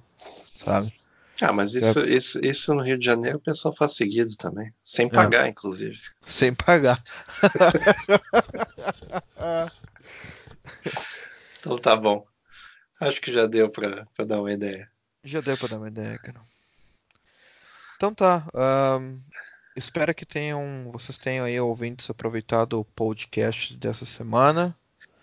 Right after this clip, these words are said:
Speaker 1: E a gente falou bem genérico, assim, sobre o tema transporte público em Munique, alguma coisa de Alemanha também. E,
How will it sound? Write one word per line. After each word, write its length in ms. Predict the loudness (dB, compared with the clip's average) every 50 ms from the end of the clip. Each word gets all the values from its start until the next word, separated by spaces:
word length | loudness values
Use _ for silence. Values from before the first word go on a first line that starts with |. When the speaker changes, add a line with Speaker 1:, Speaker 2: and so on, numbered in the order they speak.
| _ _ _ _ _ _ _ _ -20 -12
Speaker 1:
E 920 | -6 -4 -2 0 2 2 2 0 0 0 0 0 0 0 0 0 -2 -2 -2
a 200 | -2 -2 0 0
gente 800 | 0 0 0 -2 -2 -2 -2 -2 0 2 2 2 4 4 2 2 -2 -8 -14 -16 -16 -16 -16 -14 -12
falou 400 | -6 2 4 6 8 8 6 6
bem 460 | 4 2 4 4 4 4 2 -2 0
genérico, 720 | 0 2 2 2 4 6 6 8 8 8 6 4 0 -4
assim, 240 | -4 -4 -6 -8 -8
sobre 300 | -6 -4 -6 -4 -4 -4
o 20 |
tema 260 | -4 -2 -4 -4 -4 -4
transporte 560 | -6 -6 -8 -8 -2 0 0 0 0 -4 -6
público 360 | -6 -6 -4 -4 -4 -4 -2
em 40 | -2
Munique, 460 | 0 0 0 4 4 4 4 4 2
alguma 240 | -2 0 0 -4 -2
coisa 240 | 0 0 0 2 2
de 80 | 2
Alemanha 420 | 2 4 4 2 2 2 2 2 0
também. 460 | 0 0 0 0 0 0 -2 -2 -6 _ _ -20 -20 -20 -20 -18 -18 -16 -16 -14 -14 -12 -10 -10 -10 -10 -12 -14 _ _ _ -8
E, 880 | 0 2 4 6 8 8 8 8 8 8 8 8 6 6 6 6 4